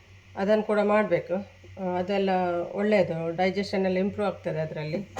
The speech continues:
ಆ, ನೀವು ಮಾಡಿ ನೋಡಿ, ಒಂದು ನಿಮಿಷ ಎರಡು ನಿಮಿಷ ಮಾಡಿದರೂ ಸಾಕು ಅದು. ಆಯಿತಾ, ಬನ್ನಿ ಹೋಗುವ. ನೋಡಿ, ಈಗ ನಾನು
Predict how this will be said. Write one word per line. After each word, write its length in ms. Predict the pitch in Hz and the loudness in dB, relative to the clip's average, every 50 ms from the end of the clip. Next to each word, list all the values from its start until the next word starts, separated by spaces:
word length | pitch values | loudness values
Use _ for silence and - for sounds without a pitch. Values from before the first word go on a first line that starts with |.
| - - - - - - - - - - 214 | -8 -6 -8 -12 -14 -16 -20 -20 -16 -10 -8
ಆ, 40 | 180 170 165 165 165 165 160 175 175 156 - - - - - - - - - - - - - - - - - - - | -6 -4 -4 -4 -4 -4 -4 -6 -8 -10 -12 -16 -20 -20 -20 -20 -20 -20 -20 -16 -16 -14 -14 -14 -18 -18 -16 -12 -6
ನೀವು 340 | 196 196 196 190 190 185 185 | -4 -2 0 2 2 2 4
ಮಾಡಿ 300 | 196 202 208 214 220 208 | 4 4 2 2 2 4
ನೋಡಿ, 200 | 190 175 156 165 | 2 2 2 4
ಒಂದು 260 | 175 180 190 190 190 | 2 4 4 4 2
ನಿಮಿಷ 220 | 190 190 185 - | 2 0 0 0
ಎರಡು 200 | 185 180 190 190 | 2 2 4 4
ನಿಮಿಷ 240 | 190 190 190 185 202 | 2 2 0 0 0
ಮಾಡಿದರೂ 420 | 185 185 185 185 185 180 190 185 | 0 2 2 2 2 0 -2 -4
ಸಾಕು 340 | 185 - 214 196 185 - 160 | -4 -2 0 0 0 -2 -4
ಅದು. 200 | 156 147 151 170 196 - - - - - - - - - 214 | -6 -4 -4 -6 -6 -6 -10 -20 -20 -20 -20 -20 -14 -8 -8
ಆಯಿತಾ, 200 | 208 - - 175 | -6 -4 -4 -2
ಬನ್ನಿ 280 | 165 190 185 185 180 | 0 2 2 2 2
ಹೋಗುವ. 320 | 175 185 185 180 175 180 170 - - - - - - - - - - - - - - - - - - - - - - - - - - - - - - - - - - - - - - - - - - - - - - - - - - - - - - - - - 208 | 0 0 -2 -2 -2 -4 -6 -8 -12 -20 -20 -20 -20 -20 -20 -20 -20 -20 -20 -20 -20 -20 -20 -20 -20 -20 -20 -20 -20 -20 -20 -20 -20 -20 -20 -20 -20 -20 -20 -20 -20 -20 -18 -2 6 8 8 8 8 6 0 -10 -12 -16 -18 -20 -20 -20 -20 -20 -20 -20 -12 -4 -2
ನೋಡಿ, 240 | 180 180 170 175 | -2 0 0 0
ಈಗ 260 | 175 180 185 190 185 196 185 | 2 4 4 4 6 8 8
ನಾನು 640 | 185 185 180 180 180 180 180 175 170 165 - - | 10 10 10 8 8 6 6 6 6 4 2 0